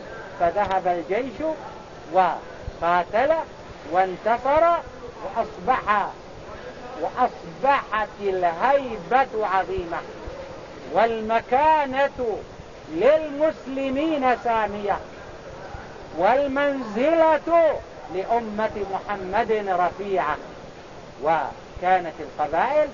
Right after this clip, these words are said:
تفكر في مهاجمة المدينة والقضاء على من فيها، لكن ما حصل من ذكر لهذا الجيش وانتشار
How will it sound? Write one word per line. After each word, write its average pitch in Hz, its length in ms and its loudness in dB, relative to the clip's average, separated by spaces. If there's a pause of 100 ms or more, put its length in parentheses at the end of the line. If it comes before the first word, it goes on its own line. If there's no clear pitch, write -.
تفكر 254 560 2 (520)
في 185 140 -2
مهاجمة 165 680 -2 (600)
المدينة 233 640 0 (320)
والقضاء 180 680 0
على 139 300 -2
من 120 160 -10 (100)
فيها، - 680 -6
لكن 175 160 -6 (1120)
ما 170 240 0 (300)
حصل 185 340 0 (720)
من 170 280 -4
ذكر 262 480 4 (460)
لهذا 247 420 4
الجيش 214 320 0 (600)
وانتشار 190 1700 2